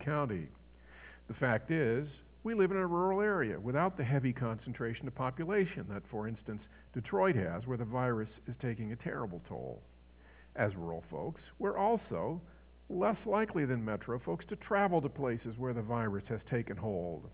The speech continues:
which means that transmission from those other places is less likely here. We've been practicing social distancing well before any confirmed cases were reported in this area.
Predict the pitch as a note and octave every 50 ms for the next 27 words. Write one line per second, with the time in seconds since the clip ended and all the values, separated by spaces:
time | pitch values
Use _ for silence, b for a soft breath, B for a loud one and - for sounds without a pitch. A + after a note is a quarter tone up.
0 | - - B2 B2 C3 - - C3+ C3+ C3 A#2 B2 B2 - B B B B B B
1 | - - E3 D#3+ D#3 D3+ A#2+ C3 C#3 C#3+ C3 - - C3+ - - - F3+ G#3 A3
2 | G3+ E3+ C#3 B2 A#2+ A2 G2+ G#2+ F#2+ - G#2 G2 G2 G#2 G2+ B2 B2+ B2 - -
3 | b b b b - D3+ B2+ C3 B2 A2+ A2 G2+ - D3+ D#3 D#3 D3 - - A#2
4 | G2 F2+ F#2 G2 F2 A#1+ - - - - - - - - - - - - - -
5 | B B B B B B B B F#3 G#3+ F3 F#3+ E3+ A#2+ D#3+ D3+ D3+ D3+ - C#3
6 | - D#3 D3+ C3+ - - D#3+ D#3+ E3+ D#3 - D3 C3+ A#2+ A2+ D3+ E3 - - -
7 | A2 G#2+ G#2 - - G#2 G2+ G2+ G2+ - - C#3+ E3 G3 A3 A3+ G#3 D#3+ C#3 B2+
8 | - - F3+ G3 F#3+ C#3+ G#2+ G#2 G#2+ - C#3+ D#3 G3 G#3 F#3+ - D#3+ C3 B2 -
9 | B2+ B2+ A#2+ - - C#3+ D3 C#3+ C#3 - C#3+ C3 D#3+ D#3 D3+ D#3+ F3 F3 F3 G#3+
10 | A3 A#3+ A3 C#3+ A2 G2+ G2+ G2 G2 G2+ - - G2 F2+ D2+ C#2+ C#2+ -